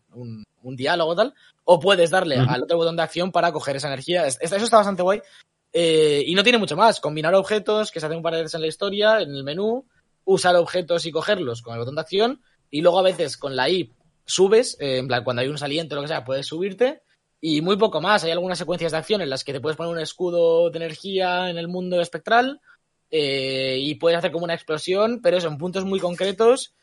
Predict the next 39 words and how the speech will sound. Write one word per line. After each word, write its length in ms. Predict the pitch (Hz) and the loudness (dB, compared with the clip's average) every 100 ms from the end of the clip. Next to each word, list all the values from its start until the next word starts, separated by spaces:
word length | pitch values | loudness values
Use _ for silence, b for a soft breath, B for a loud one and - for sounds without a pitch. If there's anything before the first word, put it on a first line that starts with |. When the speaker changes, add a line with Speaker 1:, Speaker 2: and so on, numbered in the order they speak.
| _ _ _ | _ _ _
Speaker 1:
todo 220 | 170 180 | 4 4
muy 140 | 180 | 4
Speaker 2:
Ujú. 100 | 127 | 4
Speaker 1:
medido, 260 | 156 185 202 | 4 2 -2
muy 180 | 175 175 | -2 -4
lineal. 380 | 175 175 226 - b b _ _ | -2 -2 -4 -6 b b _ _
Eh, 240 | 151 151 | 0 2
lo 120 | 160 170 | 4 2
que 100 | 160 | 0
más 120 | 180 | -2
echo 120 | 202 | 0
de 80 | 220 | 0
menos, 260 | 226 240 240 | 2 -2 -2
porque 400 | 165 143 131 - _ _ _ - | -4 -4 -8 -10 _ _ _ -16
la 180 | - 180 | 0 2
mecánica 380 | 170 165 196 208 | 2 0 2 2
principal, 460 | 208 190 - 214 170 | 0 -2 0 0 2
lo 140 | 127 | -4
que, 200 | 123 123 113 | -6 -10 -6
lo 180 | 127 | -8
que 220 | 120 123 123 | -6 -6 -4
hace 540 | 135 170 170 170 165 b b - | -4 -2 -2 -2 -2 b b -2
avanzar 340 | 170 160 156 | 0 0 -4
la 60 | 156 | -4
historia 300 | 190 165 139 | -6 -6 -8
es 60 | |
eso, 140 | 165 127 | -8 -10
lo 140 | 113 | -10
típico 320 | 120 127 147 | -10 -8 -6
de 60 | 143 | -4
un 60 | |
Silent 280 | 143 131 135 - | -6 -6 -6 -4
Hill 120 | 170 | -2
o 40 | |
de 60 | 117 | -4
un 60 | |
Resident 240 | 127 - 156 | -8 -8 -6
Evil, 200 | 160 123 | -6 -4
de 180 | 139 | -6